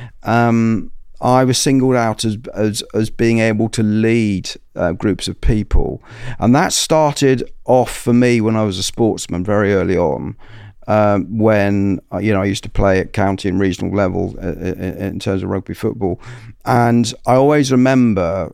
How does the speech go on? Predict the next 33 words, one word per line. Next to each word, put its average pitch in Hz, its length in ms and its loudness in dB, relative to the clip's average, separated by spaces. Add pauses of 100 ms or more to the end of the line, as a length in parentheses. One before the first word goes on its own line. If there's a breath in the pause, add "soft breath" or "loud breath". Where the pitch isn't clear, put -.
(120)
um, 101 680 -2
after 117 400 2
a 110 60 0
county 120 460 0
training, 92 800 -2 (100)
uh, 87 280 -6 (160)
uh, - 300 -12
session, - 640 -4 (500 loud breath)
and 104 540 0
the 104 160 -6
coach 104 340 0
said, 104 180 2
"Okay, 101 320 0
Briggs 104 420 -2
is 95 140 -2
going 98 340 0
to 95 500 -2 (260)
captain 92 460 -6
the 92 100 -4
side." 78 560 -4 (280 loud breath)
Now, 117 140 2
you 120 160 4
could 120 140 0
have 110 100 -2
knocked 120 240 0
me 110 160 0
over 104 280 0
with 101 200 0
a, 95 220 -2
with 107 200 0
a 95 40 0
f-, - 320 -10
feather. 110 400 0